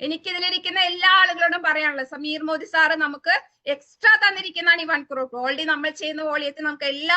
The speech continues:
മാസ-, എല്ലാ ഇൻകം തരുന്നുണ്ട്. പക്ഷേ അഡീഷണൽ ആയിട്ട് അദ്ദേഹം നമുക്ക് തന്നിരിക്കുന്നതാണ് വൺ ക്രോർ പൂൾ. സമീർ മോദി സാർ അങ്ങനെ ഒരു വൺ ക്രോർ പൂൾ തന്നാൽ ഈ മാസം നിങ്ങൾ നോൺ ക്വാളിഫൈഡ് ആയിട്ടുള്ള ഒരാളായിരുന്നെങ്കിൽ, അതായത് നിങ്ങളുടെ താഴെ വേറൊരു ഡയറക്ടർ ഇല്ലെങ്കിൽ, നിങ്ങൾ ഈ മാസം ഡയറക്ടർ പ്ലാൻ ചെയ്ത് രണ്ടായിരം രൂപ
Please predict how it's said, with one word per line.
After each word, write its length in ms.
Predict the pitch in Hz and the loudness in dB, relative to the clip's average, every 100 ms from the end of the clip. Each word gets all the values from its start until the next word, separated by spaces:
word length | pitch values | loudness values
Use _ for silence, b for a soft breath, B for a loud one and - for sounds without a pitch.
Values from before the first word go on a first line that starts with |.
| 349 | 2
മാസ-, 220 | 311 - 277 | -2 -4 -10
എല്ലാ 200 | 294 311 330 349 | 0 6 6 4
ഇൻകം 240 | 311 330 311 | -2 -6 -4
തരുന്നുണ്ട്. 380 | 311 294 277 240 269 | -6 -6 -12 -6 -6
പക്ഷേ 320 | 262 - 330 254 - _ - 254 | -4 -2 0 0 -4 _ -6 -6
അഡീഷണൽ 440 | 247 415 - 427 | -4 -4 -2 0
ആയിട്ട് 160 | 392 403 | 0 0
അദ്ദേഹം 220 | 339 359 349 | 0 0 0
നമുക്ക് 200 | 330 330 | -2 -4
തന്നിരിക്കുന്നതാണ് 540 | 339 311 294 285 302 285 277 | -4 -4 -10 -6 -6 -4 -4
വൺ 100 | 277 262 | -4 -6
ക്രോർ 200 | 269 262 | -8 -6
പൂൾ. 160 | 254 220 _ _ _ _ - | -8 -10 _ _ _ _ -4
സമീർ 280 | 269 339 359 | -4 -2 -2
മോദി 180 | 370 370 370 | 0 0 2
സാർ 100 | 370 349 | 2 2
അങ്ങനെ 180 | 349 349 | 0 -4
ഒരു 60 | 349 | -2
വൺ 80 | 330 | -2
ക്രോർ 160 | 330 339 330 | -2 -2 -2
പൂൾ 100 | 330 | -2
തന്നാൽ 340 | 330 320 320 320 311 | 0 2 0 0 -4
ഈ 40 | 311 | -4
മാസം 240 | 320 311 311 | -2 -2 -8
നിങ്ങൾ 180 | 311 330 339 b b | -4 -4 -4 b b
നോൺ 180 | 262 302 320 | -4 -4 0
ക്വാളിഫൈഡ് 480 | 349 370 440 349 349 | 0 0 0 0 2
ആയിട്ടുള്ള 320 | 330 330 339 339 | 0 -2 -4 2
ഒരാളായിരുന്നെങ്കിൽ, 840 | 311 311 311 302 302 302 285 359 554 _ _ | 4 4 2 -2 -10 -14 -10 -8 -8 _ _
അതായത് 220 | 240 311 302 | -2 -2 -2
നിങ്ങളുടെ 200 | 311 311 | -4 2
താഴെ 200 | 302 302 294 | 2 2 2
വേറൊരു 300 | 339 370 330 | 2 0 0
ഡയറക്ടർ 320 | 311 302 294 311 | 2 0 -4 -10
ഇല്ലെങ്കിൽ, 260 | 294 302 339 | -10 -10 -10
നിങ്ങൾ 160 | 294 285 | -8 -6
ഈ 20 | 285 | -4
മാസം 180 | 277 285 | -4 -4
ഡയറക്ടർ 280 | 269 262 269 262 | -2 -2 -4 -4
പ്ലാൻ 160 | 262 262 | -4 -4
ചെയ്ത് 160 | 294 302 302 | -6 -2 -2
രണ്ടായിരം 480 | 294 311 320 339 349 | -2 0 4 4 4
രൂപ 120 | 330 | 0